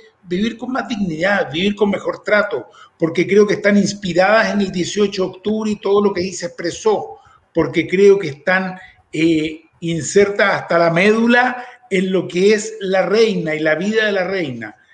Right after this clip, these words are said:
Entonces creo que, eh, el que estén en el Consejo Municipal, eh, es no un premio para ella,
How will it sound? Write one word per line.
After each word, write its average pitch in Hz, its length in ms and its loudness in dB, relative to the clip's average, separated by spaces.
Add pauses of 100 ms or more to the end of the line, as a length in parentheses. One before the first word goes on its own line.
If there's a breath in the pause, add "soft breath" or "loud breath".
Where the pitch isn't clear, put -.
(200 soft breath)
Entonces 185 520 -2
creo 202 360 4
que, 190 560 0
eh, 151 460 -6 (320)
el 156 240 -2
que 156 100 -2
estén 165 680 0 (360 soft breath)
en 160 160 -2
el 147 160 -2
Consejo 175 480 -4
Municipal, 185 960 0 (300 loud breath)
eh, 165 520 0 (480)
es - 580 -4
no 208 240 2
un 285 160 -2
premio 226 300 4
para 180 220 2
ella, 127 420 -4